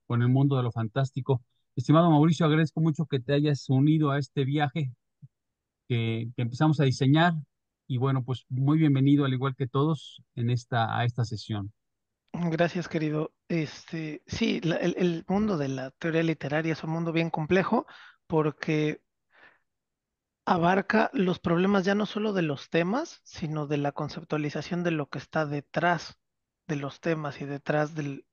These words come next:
Speaker 2: la construcción de las narrativas y detrás de la construcción de las poéticas. En ese programa de estudios que coincidimos, creo que ahí nos vinculamos un poco mentalmente sin conocernos todavía, por cierto, porque ya saben, ¿no? A uno conforme se va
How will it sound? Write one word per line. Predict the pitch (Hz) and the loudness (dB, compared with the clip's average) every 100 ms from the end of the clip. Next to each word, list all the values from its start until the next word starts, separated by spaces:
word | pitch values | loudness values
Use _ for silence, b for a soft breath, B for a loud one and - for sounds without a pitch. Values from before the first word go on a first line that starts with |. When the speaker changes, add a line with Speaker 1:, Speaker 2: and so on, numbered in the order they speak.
| - | -8
Speaker 2:
la | 165 | -6
construcción | - 135 - 147 - 165 | -6 -8 -10 -12 -6 -4
de | 160 | -2
las | 143 | -2
narrativas | 135 135 127 - 180 170 156 B B B B | -4 -6 -6 -2 0 2 0 B B B B
y | |
detrás | 165 143 - 165 | -4 -2 0 0
de | 156 | 2
la | 156 | 0
construcción | 143 139 - - 165 | 0 -4 -8 -6 -4
de | 156 | -2
las | 139 | -2
poéticas. | - 147 147 175 - 220 - B B B _ _ _ _ _ _ | -4 -4 -2 -2 -2 -4 -6 B B B _ _ _ _ _ _
En | - 175 | -2 0
ese | 196 226 | 2 2
programa | 190 170 185 185 | 2 2 2 2
de | 165 | -2
estudios | - 180 175 | -2 -4 -4
que | - | -6
coincidimos, | - 151 - 165 170 180 - _ | -6 -6 -4 -6 -4 -4 -6 _
creo | - 170 | -8 -6
que | - 175 - - b b b b b _ _ _ _ _ _ _ _ - | -4 -4 -4 -8 b b b b b _ _ _ _ _ _ _ _ -2
ahí | 175 | 2
nos | 185 196 | 2 2
vinculamos | 180 170 175 185 202 208 | 2 2 2 2 2 0
un | 196 | -2
poco | 190 | 0
mentalmente | 202 165 160 185 190 190 175 | 0 0 2 2 2 0 -2
sin | 180 | -2
conocernos | 151 151 147 - 196 180 151 | -2 -4 -2 -2 0 -2 -2
todavía, | 175 156 147 160 147 | 0 2 0 -2 -4
por | - 139 | -6 -10
cierto, | - 170 156 151 - B B | -2 0 0 -4 -6 B B
porque | - 151 - 156 156 _ _ _ - | -4 -4 -2 -2 -2 _ _ _ -4
ya | 185 | -2
saben, | 202 175 | 2 2
¿no? | 165 - | 2 2
A | |
uno | 214 208 | 2 0
conforme | - 160 170 160 160 156 | -2 -6 -6 -4 -4 -4
se | 165 | -2
va | 156 170 - | 2 2 0